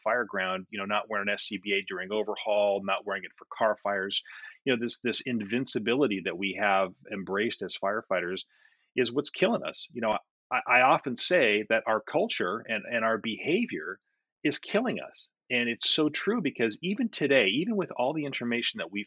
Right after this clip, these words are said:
published together, even all the information we get out, even all,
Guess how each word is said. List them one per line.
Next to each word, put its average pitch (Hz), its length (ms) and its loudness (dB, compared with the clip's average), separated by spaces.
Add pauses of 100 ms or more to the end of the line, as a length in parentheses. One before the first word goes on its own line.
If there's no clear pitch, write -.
published 98 480 0
together, 98 540 0
even 156 240 -2
all 123 140 -2
the 120 100 -6
information 107 460 -4
we 101 80 -4
get 95 160 0
out, 98 260 4
even 165 300 -4 (100)
all, 117 280 2